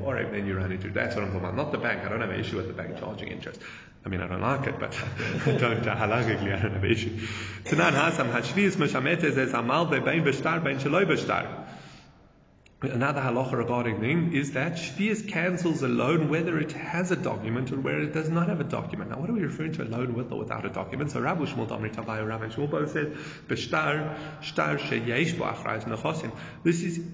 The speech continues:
Speaker 1: even a shtar that has achrayas nechosim written on it.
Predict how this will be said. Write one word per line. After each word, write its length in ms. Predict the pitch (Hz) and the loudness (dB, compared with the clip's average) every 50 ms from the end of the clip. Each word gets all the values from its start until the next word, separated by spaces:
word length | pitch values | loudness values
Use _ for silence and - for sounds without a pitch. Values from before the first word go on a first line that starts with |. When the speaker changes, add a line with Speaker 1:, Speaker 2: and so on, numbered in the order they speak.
| - - | -10 -6
Speaker 1:
even 960 | 185 208 220 233 240 254 254 233 214 220 214 208 196 185 170 165 170 165 - | -2 0 4 6 6 6 6 6 4 4 4 4 6 6 4 4 4 2 0
a 100 | - 143 | -2 -2
shtar 1000 | - - - - - - - - 180 202 220 170 131 123 123 139 175 208 202 - - - - - - - | -2 -2 -4 -6 -8 -6 -4 -2 -2 0 0 0 0 0 0 0 -2 -2 -4 -6 -8 -12 -12 -14 -8 0
that 140 | - 147 143 135 | 0 2 2 2
has 340 | - - 175 165 160 165 | 0 0 0 0 0 0
achrayas 600 | 156 - 143 135 - - 165 151 156 160 143 139 - | -2 -4 -4 -6 -4 -4 -4 -2 -2 -4 -4 -4 -4
nechosim 640 | 143 131 135 147 143 131 - 135 123 113 110 117 | -4 -4 -2 -4 -4 -2 -2 0 0 0 2 2
written 480 | 123 147 143 - - 131 120 - - - | 2 2 2 0 0 -2 -2 -2 -2 -2
on 240 | 107 101 98 107 147 | -2 -2 -2 -2 -2
it. 280 | 214 240 247 - - | -2 -4 -4 -6 -10